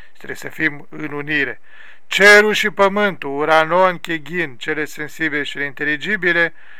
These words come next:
estita, chenoita, ca unul ce avea simțire, suflet și minte ca noi. Căci însușindu-și prin fiecare în acestea ca prin niște părți,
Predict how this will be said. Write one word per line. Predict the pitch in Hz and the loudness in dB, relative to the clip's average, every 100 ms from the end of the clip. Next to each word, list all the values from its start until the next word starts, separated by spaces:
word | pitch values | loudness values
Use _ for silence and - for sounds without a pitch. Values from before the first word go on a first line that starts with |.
| - | -8
estita, | 151 151 - 165 147 143 | -4 -4 -2 -4 0 -2
chenoita, | - 147 156 175 196 165 147 - - - | -2 -4 -2 -2 -2 -2 -2 -2 -14 -10
ca | 147 | -4
unul | 147 175 | -2 -2
ce | 165 160 | -2 2
avea | 147 160 | 4 4
simțire, | 160 170 147 - 185 156 | 2 -2 -8 -4 -2 -2
suflet | 139 147 147 | -4 -8 -6
și | - | -6
minte | 143 143 - | -6 -8 -10
ca | 139 135 | -8 -8
noi. | 135 123 - - - - | -6 -10 -12 -14 -14 -14
Căci | - 180 - | -4 -2 0
însușindu-și | 180 - 202 - 254 226 196 180 | -2 -2 -2 4 4 6 2 0
prin | - 185 | -2 -4
fiecare | 180 175 180 165 | 0 2 2 2
în | |
acestea | 156 175 160 165 | 0 -4 -4 -2
ca | 151 | 0
prin | 156 165 | -2 -4
niște | 160 - 156 | -6 -4 -4
părți, | - 165 127 | 0 -2 -4